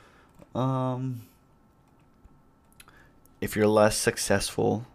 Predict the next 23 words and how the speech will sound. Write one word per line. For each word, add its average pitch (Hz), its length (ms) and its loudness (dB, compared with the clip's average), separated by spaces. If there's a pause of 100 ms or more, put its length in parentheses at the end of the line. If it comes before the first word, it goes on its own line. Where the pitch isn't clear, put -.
(160)
as - 120 -10
a - 40 -14
creator, 101 420 -2
you 104 140 -2
can't 98 240 -2
afford 104 280 0
ass-, - 220 -4 (100)
assistance, - 920 -2
um, - 380 -14 (1300)
and 156 280 -4
you 165 100 -2
have 160 140 0
to 156 80 -4
be 156 160 -4
prepared 147 420 -6
for - 120 -18
periods 151 380 -6
of 147 80 -4
unemployment. 147 600 -6 (1800)
Well, 139 260 -12 (580)
th-, - 120 -20 (680)
those 202 200 -4
are, 170 220 -2